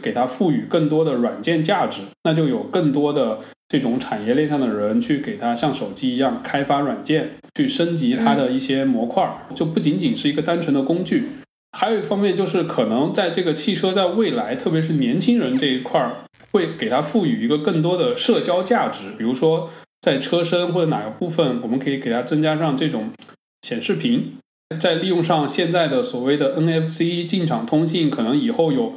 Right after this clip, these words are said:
Speaker 1: 有更牛逼的技术，然后两辆，两辆车，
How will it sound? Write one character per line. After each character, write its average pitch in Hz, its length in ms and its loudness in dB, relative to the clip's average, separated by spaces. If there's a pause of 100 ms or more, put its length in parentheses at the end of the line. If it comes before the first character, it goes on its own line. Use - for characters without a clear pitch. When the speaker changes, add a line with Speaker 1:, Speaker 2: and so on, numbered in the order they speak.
(280)
Speaker 1:
有 113 120 0
更 165 200 0
牛 135 160 4
逼 170 140 -2
的 170 120 2
技 202 200 0
术， 143 220 0 (280)
然 127 180 2
后 143 320 0 (260)
两 120 180 4
辆， 170 340 2
两 127 160 2
辆 180 160 2
车， 180 520 2